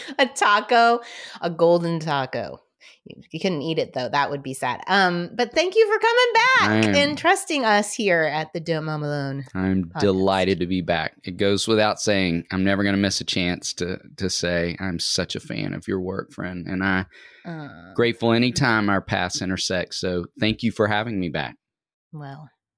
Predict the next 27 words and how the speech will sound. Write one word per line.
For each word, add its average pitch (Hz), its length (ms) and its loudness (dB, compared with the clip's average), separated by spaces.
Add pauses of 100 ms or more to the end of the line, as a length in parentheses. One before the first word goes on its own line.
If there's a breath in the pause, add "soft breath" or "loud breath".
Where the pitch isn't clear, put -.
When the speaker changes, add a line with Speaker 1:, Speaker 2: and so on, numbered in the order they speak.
Speaker 1:
it's - 120 -12
an 160 100 -6
honor 170 640 -2
and 147 160 -4
a 139 200 -2 (140)
grace 202 420 2
in 262 100 0
my 226 180 2
life 170 400 0
that 147 160 -2
God 143 360 0 (320 soft breath)
not 156 140 -2
only 160 420 -2
let 170 280 2
me 190 360 0
learn 175 480 4
from 226 240 0
you, 226 320 4
but 160 260 2
that 139 160 0
we 151 100 -6
could 156 200 -12
be 147 80 -6
friends. 151 560 -2
And 135 260 -8
so 123 380 -6 (680 loud breath)
today, 254 580 0